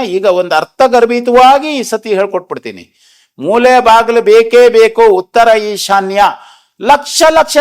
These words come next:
ಜನ, ಒಬ್ರಿಬ್ರು ಅಲ್ಲ, ಲಕ್ಷ ಲಕ್ಷ ಜನ ಉತ್ತರ ಕರ್ನಾಟಕದವರು, "ಸ್ವಾಮಿ, ನಾವು ಮೂಲೆಗೊಂದು ಬಾಗಿಲು ಇಟ್ಕೊಂಡ್ವಿ, ಈಗ ನಾವು ಚೆನ್ನಾಗಿದ್ದೀವಿ. ಸರ್, ನಮ್ಮ ಮಗಳು ಓಡೋಗಿದ್ಲು, ನಾವು ಮೂಲೆಗೆ ಬಾಗಿಲು ಇಟ್ಟ ಮೇಲೆ ಮನೆಗೆ ವಾಪಸ್ ಬಂದ್ಲು. ಸರ್, ನಮ್ಮ ಮಗಳು ಯಾವುದೋ ಜಾತಿಯವನ ಜೊತೆಗೆ,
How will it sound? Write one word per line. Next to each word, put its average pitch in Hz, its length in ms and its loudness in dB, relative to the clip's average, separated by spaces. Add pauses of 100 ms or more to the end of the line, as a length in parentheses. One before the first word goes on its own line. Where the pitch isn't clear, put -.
ಜನ, 277 200 0
ಒಬ್ರಿಬ್ರು 285 560 0
ಅಲ್ಲ, 277 200 2 (1080)
ಲಕ್ಷ 285 420 0
ಲಕ್ಷ 302 340 0
ಜನ 269 240 0
ಉತ್ತರ 254 260 -2
ಕರ್ನಾಟಕದವರು, 233 1120 -2
"ಸ್ವಾಮಿ, 240 300 0
ನಾವು 208 200 2
ಮೂಲೆಗೊಂದು 208 500 0
ಬಾಗಿಲು 208 280 0
ಇಟ್ಕೊಂಡ್ವಿ, 202 720 -4
ಈಗ 185 180 -6
ನಾವು 190 180 0
ಚೆನ್ನಾಗಿದ್ದೀವಿ. 175 840 -6 (240)
ಸರ್, 247 200 2
ನಮ್ಮ 214 240 -2
ಮಗಳು 226 200 2
ಓಡೋಗಿದ್ಲು, 220 800 0 (220)
ನಾವು 196 120 -2
ಮೂಲೆಗೆ 220 360 -2
ಬಾಗಿಲು 208 280 0
ಇಟ್ಟ 202 140 -8
ಮೇಲೆ 214 200 -2
ಮನೆಗೆ 190 280 -2
ವಾಪಸ್ 185 340 -2
ಬಂದ್ಲು. 123 540 -10
ಸರ್, 233 220 2
ನಮ್ಮ 214 240 -2
ಮಗಳು 233 180 0
ಯಾವುದೋ 226 440 4
ಜಾತಿಯವನ 220 460 -2
ಜೊತೆಗೆ, 208 400 -2